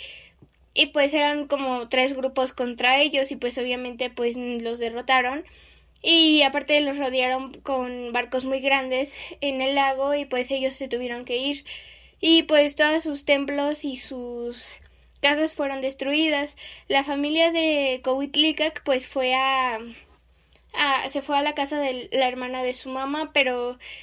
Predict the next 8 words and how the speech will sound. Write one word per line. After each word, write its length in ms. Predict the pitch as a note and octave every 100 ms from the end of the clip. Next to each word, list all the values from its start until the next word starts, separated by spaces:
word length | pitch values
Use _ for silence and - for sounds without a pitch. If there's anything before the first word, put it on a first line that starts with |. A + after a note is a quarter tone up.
| - -
Cuauhtémoc 720 | - D4+ D#4 D4 D4 D4+ D#4
ya 160 | D4+ C#4+
se 140 | D4
había 180 | C#4+ C4
muerto 380 | C4+ D4+ D4 C#4+
porque, 400 | C4+ C4 B3+ A#3+
mm, 400 | A#3 - C#4+ D4
bueno, 300 | D#4 D#4